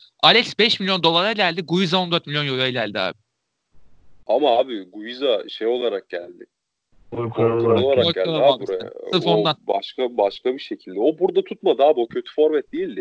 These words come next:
Speaker 2: ya.
Speaker 1: Kötü
Speaker 2: Ya
Speaker 1: forvet
Speaker 2: milli
Speaker 1: değildi ki,
Speaker 2: takım
Speaker 1: yanlış forvet.
Speaker 2: Ya milli takımda falan da şeydi abi. Al işte
Speaker 1: Evet.
Speaker 2: Slimani tak-, takır takır
Speaker 1: Hı hı.
Speaker 2: atıyordu şeyde.
Speaker 1: Aynen öyle.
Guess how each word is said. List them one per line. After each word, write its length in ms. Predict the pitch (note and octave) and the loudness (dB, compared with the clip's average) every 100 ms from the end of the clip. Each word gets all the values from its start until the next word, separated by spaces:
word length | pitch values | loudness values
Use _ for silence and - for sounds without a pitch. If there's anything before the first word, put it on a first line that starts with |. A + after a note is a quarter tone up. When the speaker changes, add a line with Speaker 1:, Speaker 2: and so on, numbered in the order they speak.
| - | -8
Speaker 2:
ya. 80 | - - _ _ - | -8 -14 _ _ -2
Speaker 1:
Kötü 220 | C#3 F3 | -2 2
Speaker 2:
Ya 40 | |
Speaker 1:
forvet 260 | F#3+ G3 G#3 | 4 4 2
Speaker 2:
milli 100 | B3+ | -4
Speaker 1:
değildi 120 | C4+ | -2
ki, 60 | G#3+ | 4
Speaker 2:
takım 160 | D3+ | 4
Speaker 1:
yanlış 220 | F3 G3+ F3+ | 4 -2 -2
forvet. 200 | C3+ - _ _ _ _ _ _ - | -6 -6 _ _ _ _ _ _ -4
Speaker 2:
Ya 180 | A#2 A2 | 0 0
milli 360 | G#2 A2+ D#3 - | 0 -6 -6 -2
takımda 400 | C#3+ D#3+ F3 E3 | -2 -2 -2 0
falan 380 | C3 C#3 F#3+ | 2 0 -2
da 60 | A#3 | -8
şeydi 320 | - G2+ F#2+ | -4 -4 -2
abi. 220 | B2 D#3 B2 | -2 2 4
Al 160 | D#3+ | 4
işte 180 | F3 - - | 2 -8 -8
Speaker 1:
Evet. 100 | B2+ | -6
Speaker 2:
Slimani 460 | C#3 D3 D3 C#3+ G#2+ - | 0 0 0 -2 -8 -6
tak-, 180 | B2+ - | -6 -4
takır 240 | A2+ - | -8 -8
takır 260 | - - D#3+ | -8 -6 0
Speaker 1:
Hı 40 | |
hı. 40 | D#3 | -2
Speaker 2:
atıyordu 260 | - D#3+ | -2 -8
şeyde. 280 | - B2 G#2 - | -4 -4 -4 -4
Speaker 1:
Aynen 360 | C3 F3 A#3 A3+ | -4 -4 -8 -8
öyle. 140 | B2+ | -10